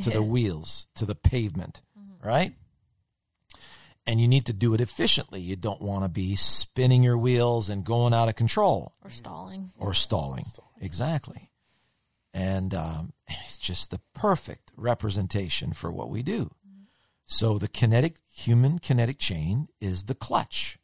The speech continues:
Speaker 2: Yep.
Speaker 1: It is really a true clutch. It, it takes the power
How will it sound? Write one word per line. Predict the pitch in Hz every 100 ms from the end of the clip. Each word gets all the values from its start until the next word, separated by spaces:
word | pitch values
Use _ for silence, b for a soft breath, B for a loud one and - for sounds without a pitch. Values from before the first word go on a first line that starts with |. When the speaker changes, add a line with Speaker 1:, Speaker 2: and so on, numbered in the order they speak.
| _ _ _
Speaker 2:
Yep. | 202 196 _ _ _ -
Speaker 1:
It | 107
is | 120 107 -
really | 104 208 254 127 165 254 -
a | 151
true | - 120 120 160 -
clutch. | 214 220 - 92
It, | 95 -
it | -
takes | 104 104
the | -
power | - - 123 120 120 127